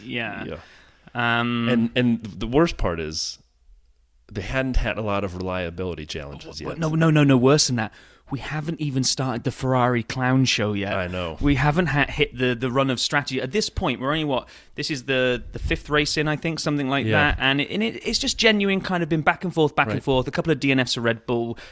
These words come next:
Speaker 1: Charles overcooking it a little bit and spinning. But, you know, it's just general title fight stuff at this,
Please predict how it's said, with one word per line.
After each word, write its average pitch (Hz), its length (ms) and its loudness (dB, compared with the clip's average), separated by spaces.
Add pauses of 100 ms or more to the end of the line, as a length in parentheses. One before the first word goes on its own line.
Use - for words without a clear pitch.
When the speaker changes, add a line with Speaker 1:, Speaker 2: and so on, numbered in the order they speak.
(160)
Speaker 1:
Charles 156 400 4
overcooking 123 440 2
it 117 120 2
a - 20 2
little 113 220 2
bit 113 100 0
and 117 140 -2
spinning. 151 500 4
But, 185 260 2
you 415 140 0
know, 151 220 0
it's - 160 -4
just - 240 -4 (120)
general 175 540 4
title 160 420 -2
fight 107 300 -4
stuff - 300 -6
at - 80 -12
this, 104 160 -8